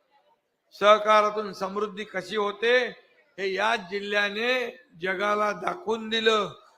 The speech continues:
असा नेवासा आहे आणि अशा नेवासात विठ्ठलराव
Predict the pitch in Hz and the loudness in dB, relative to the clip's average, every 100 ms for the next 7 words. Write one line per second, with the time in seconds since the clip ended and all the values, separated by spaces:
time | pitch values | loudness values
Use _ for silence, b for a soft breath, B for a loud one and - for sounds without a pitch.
0 | _ 175 175 226 277 285 277 262 254 226 | _ -6 0 6 8 8 6 8 8 6
1 | 214 233 226 220 208 190 156 - b b | 6 10 12 10 8 4 -4 -12 b b
2 | - 220 220 202 - 240 269 240 220 214 | -2 0 0 -2 2 4 4 2 2 4
3 | 202 202 208 233 254 - - _ _ - | 2 2 6 8 6 2 -10 _ _ -14
4 | 880 480 453 - 226 220 208 220 247 262 | -6 -4 -4 0 0 2 4 8 8 8
5 | 247 - | 4 -2